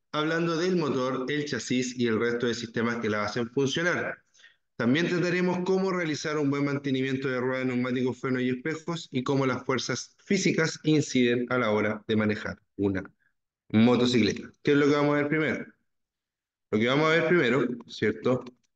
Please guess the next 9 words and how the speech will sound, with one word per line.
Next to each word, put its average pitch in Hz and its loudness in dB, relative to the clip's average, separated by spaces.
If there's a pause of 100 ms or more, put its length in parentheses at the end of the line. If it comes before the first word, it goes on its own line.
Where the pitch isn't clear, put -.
(280)
Va 127 0
a 107 2
ser 123 0
el 139 2
famoso 120 0
chasis, - -4 (280)
¿ya? 113 0 (920)
El 139 2
chasis 170 0